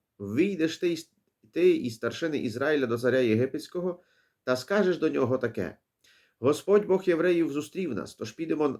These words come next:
за три дні ходи в пустиню, принести там жертву Господові Богу нашому.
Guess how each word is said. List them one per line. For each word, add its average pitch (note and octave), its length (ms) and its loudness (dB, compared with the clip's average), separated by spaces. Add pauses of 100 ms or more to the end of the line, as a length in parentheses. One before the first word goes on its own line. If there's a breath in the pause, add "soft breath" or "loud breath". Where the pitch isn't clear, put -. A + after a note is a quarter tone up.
за A#2+ 200 0
три D#3+ 240 0
дні C#3 200 -2
ходи C3 260 2
в G#2+ 140 -4
пустиню, G3 560 -2
принести D#3 420 -2
там A#2 200 -2
жертву D#3 380 2
Господові C#3+ 520 0
Богу G#2+ 280 4
нашому. F#2 500 -2